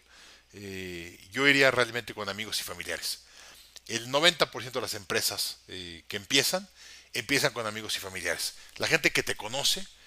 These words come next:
que sabe de tu capacidad y confía en ti. Si no puedes convencer a tus amigos y familiares que inviertan, no hay nada que hacer. Eh, esas las gentes que te conocen y tienen historial de ti,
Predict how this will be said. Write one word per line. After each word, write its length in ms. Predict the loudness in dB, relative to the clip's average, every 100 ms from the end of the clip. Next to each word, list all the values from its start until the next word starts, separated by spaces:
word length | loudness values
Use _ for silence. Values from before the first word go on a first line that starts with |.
| -20 -6
que 100 | 2
sabe 280 | 6 6 6
de 80 | 0
tu 120 | -2
capacidad 640 | -2 0 0 2 2 2 -6 -20 -14 -10
y 100 | -8
confía 400 | -8 -2 2 2
en 80 |
ti. 200 | 0 -10 -12 _ -20 -20 -20 -6
Si 180 | 0 2
no 100 | 2
puedes 200 | 2 2
convencer 440 | 0 -2 4 4 4
a 60 |
tus 120 | 2
amigos 280 | -4 -2 -2
y 60 | -2
familiares 360 | 0 2 2
que 100 | -2
inviertan, 500 | 2 4 6 2 2 -8 _ _ -18
no 220 | -4 0
hay 100 | 2
nada 180 | 2 0
que 80 |
hacer. 200 | -2 -4 -6 -18 -20 -20 -20 -18
Eh, 440 | -14 -12 -8 0
esas 500 | 2 4 2 0 2
las 180 | 2 4
gentes 480 | 4 4 0 0 -8 -12 -18 -12 -6
que 120 | -2
te 120 | -2
conocen 540 | -2 -4 0 0 0
y 60 | -4
tienen 600 | -4 -6 -6 -12 -12 -10
historial 460 | -8 -6 2 6 6
de 120 | 2
ti, 220 | -4 -6